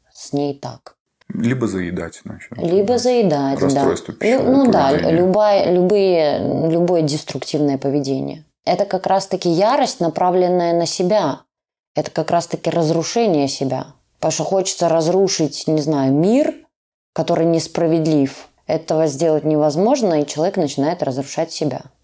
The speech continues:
Speaker 1: Ну, это такая какая-то пе-, первичная реакция.
Speaker 2: Мгм.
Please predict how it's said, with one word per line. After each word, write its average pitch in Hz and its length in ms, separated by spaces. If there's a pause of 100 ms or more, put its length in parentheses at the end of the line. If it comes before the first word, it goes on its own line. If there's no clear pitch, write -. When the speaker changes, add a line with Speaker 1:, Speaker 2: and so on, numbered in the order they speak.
(160)
Speaker 1:
Ну, 190 80
это 170 180
такая 165 320
какая-то 156 400 (120)
пе-, 165 140
первичная 170 720
реакция. 135 560 (180)
Speaker 2:
Мгм. 113 360